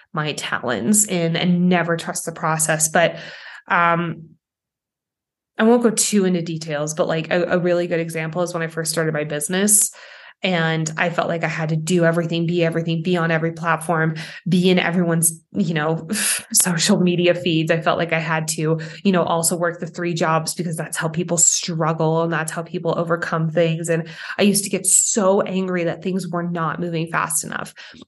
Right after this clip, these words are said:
I look back, things were moving at lightning speed because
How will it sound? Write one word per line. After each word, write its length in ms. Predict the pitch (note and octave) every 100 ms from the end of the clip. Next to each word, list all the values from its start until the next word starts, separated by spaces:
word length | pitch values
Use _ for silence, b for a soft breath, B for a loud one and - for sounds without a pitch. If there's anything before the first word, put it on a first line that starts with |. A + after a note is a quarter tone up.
| _ _
I 160 | G#3 A#3+
look 340 | E4 D4 -
back, 440 | E3 D3 F#3+ - - - _ _ _ _ _
things 200 | G#3+ A3
were 120 | B3
moving 380 | A#3+ G#3+ F#3+ F#3
at 220 | - -
lightning 540 | - F3 E3+ E3+ E3+ E3+
speed 300 | - E3+ D#3+
because 240 | E3 F#3